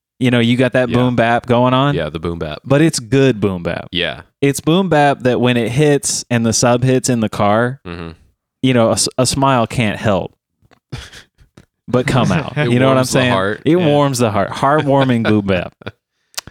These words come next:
Speaker 1: He talks a lot about his son on this album.
Speaker 2: He does, yeah.
Speaker 1: Um,
Speaker 3: Lil
Speaker 2: He's
Speaker 3: Bobby.
Speaker 2: kinda gone,
Speaker 1: Lil Bob.
Speaker 2: yeah.
Speaker 1: Thomas.
Speaker 2: Dad mode.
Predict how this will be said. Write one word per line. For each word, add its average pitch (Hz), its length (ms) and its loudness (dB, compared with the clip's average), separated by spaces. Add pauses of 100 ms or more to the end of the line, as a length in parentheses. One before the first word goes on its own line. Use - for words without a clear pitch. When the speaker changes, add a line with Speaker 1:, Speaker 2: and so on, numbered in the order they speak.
(340)
Speaker 1:
He 123 60 -2
talks 147 240 2
a 156 60 2
lot 139 120 4
about 117 180 2
his 98 100 0
son 117 240 0
on 120 100 0
this 117 160 0
album. 110 420 0
Speaker 2:
He 104 80 -8
does, 87 360 -6
yeah. 82 160 -6 (220)
Speaker 1:
Um, 98 640 0 (440)
Speaker 3:
Lil 139 160 -4
Speaker 2:
He's 110 40 -12
Speaker 3:
Bobby. 120 220 0
Speaker 2:
kinda 110 140 -4
gone, 85 360 -6
Speaker 1:
Lil 110 220 2
Bob. 107 360 0 (220)
Speaker 2:
yeah. 80 280 -6 (120)
Speaker 1:
Thomas. 110 360 0 (160)
Speaker 2:
Dad 85 100 -10
mode. 80 220 -8